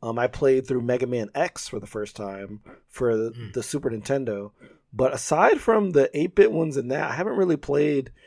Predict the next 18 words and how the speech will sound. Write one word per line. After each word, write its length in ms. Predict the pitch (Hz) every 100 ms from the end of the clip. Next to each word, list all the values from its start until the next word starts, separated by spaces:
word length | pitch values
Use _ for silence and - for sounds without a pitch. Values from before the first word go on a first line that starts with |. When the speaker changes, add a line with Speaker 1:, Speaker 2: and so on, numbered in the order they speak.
| - _ _ _
Speaker 1:
any 280 | 135 147 151
of 140 | 139 120
those. 260 | 117 110
They 100 | 143
had 100 | 135
a 40 | 98
whole 300 | - 160 139
bunch 440 | 117 131 135 -
for 240 | 143 123
Super 200 | 113 127
Nintendo. 300 | 120 127 123
They 120 | 120 107
had, 260 | 107 101 -
I 120 | 110
think, 180 | 123 113
some 280 | 117 113
for, 180 | 110 107
like, 340 | 92 90 -